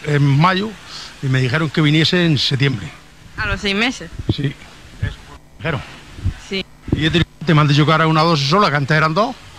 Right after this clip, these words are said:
Speaker 1: Digo, pues mejor que llevo una hora dando vueltas y estoy mareado. <laughs>
Speaker 2: Eso es bueno, que haya gente, que haya muchísima gente vacunándose.
Speaker 1: Y importante, importante que podamos vivir un poco más tranquilos, por lo menos, a ser posible.
Speaker 2: Sí, a intentarlo. Y es,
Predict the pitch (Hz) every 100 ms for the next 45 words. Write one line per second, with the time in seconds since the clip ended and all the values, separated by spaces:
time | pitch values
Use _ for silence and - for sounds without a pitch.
0 | - - - - 135 139 131 123 175 -
1 | 156 160 160 156 151 151 139 143 143 185
2 | 151 151 143 139 208 - - 165 330 571
3 | 605 - 480 - - 254 277 233 277 -
4 | - 240 226 233 240 240 269 277 220 226
5 | 226 233 226 226 208 226 - 269 262 214
6 | 196 190 254 294 - - 131 113 131 -
7 | 143 110 - - - - - - 117 104
8 | 120 - 143 143 127 139 139 135 131 135
9 | 156 147 170 143 139 131 127 151 147 -
10 | 127 127 135 90 - - - - - -
11 | - 120 139 131 135 202 110 - - -
12 | - - - 214 175 180 190 190 196 202
13 | 208 190 - - 233 220 220 208 220 233